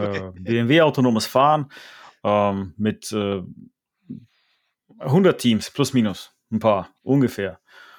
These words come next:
Speaker 2: Ähm, mehrere, äh, hunderte bis sogar über tausend Mitarbeiter, die, die beim Ganzen involviert waren. Aber warum hat das überhaupt, äh, funktioniert? Warum hat es, ähm,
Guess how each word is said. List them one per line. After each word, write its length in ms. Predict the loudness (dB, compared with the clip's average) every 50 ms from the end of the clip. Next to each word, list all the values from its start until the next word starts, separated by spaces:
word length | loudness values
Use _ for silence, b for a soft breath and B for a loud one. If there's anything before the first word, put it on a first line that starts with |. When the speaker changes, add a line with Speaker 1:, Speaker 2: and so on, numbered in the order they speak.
| B B B B -6
Speaker 2:
Ähm, 680 | -2 0 2 2 2 2 0 0 -2 -4 -6 -8 -10 _ _ _ _ _ _ _ _ _ _ -6
mehrere, 1400 | -2 0 2 2 2 2 2 2 2 4 4 4 2 2 0 0 -4 -6 -6 -4 -4 -2 -2 -2 -4 -6 -4
äh, 40 | -2
hunderte 420 | 0 2 2 2 0 0 -2 -6
bis 480 | -6 -6 -6 -6 -4 -4 -4 -6 -10 -8
sogar 220 | -6 -4 -4 -4
über 260 | -2 -2 -2 -2 -2 -2
tausend 380 | 0 0 0 0 -2 -4 -4
Mitarbeiter, 500 | -4 -4 -4 -4 -4 -2 -4 -4 -4 -8
die, 140 | -12 -12 -10
die 120 | -10 -10
beim 320 | -12 -12 -10 -10 -8 -8 -8
Ganzen 320 | -8 -8 -10 -8 -10 -10
involviert 440 | -10 -10 -10 -6 -4 -4 -4 -4 -6
waren. 180 | -18 -18 -16 -14
Aber 200 | -8 -4 0 2
warum 280 | 2 4 4 2 2
hat 140 | 2 0 0
das 100 | -2 -4
überhaupt, 480 | -2 0 0 -2 -2 _ -20 -20 -20 b b b b b b b b b b -4
äh, 380 | 0 4 4 4 4 2 0
funktioniert? 560 | -2 -4 -10 -10 -6 -4 -2 -2 -2 -2 -4
Warum 500 | -6 -2 0 0 0 0 -2 -4 -8 -4
hat 220 | -4 -4 -4 -2 -4
es, 300 | -6 -6 -6 -10 -12 -10 -10
ähm, 600 | -8 -6 -6 -6 -6 -6 -6 -8 -8 -10 -12 -14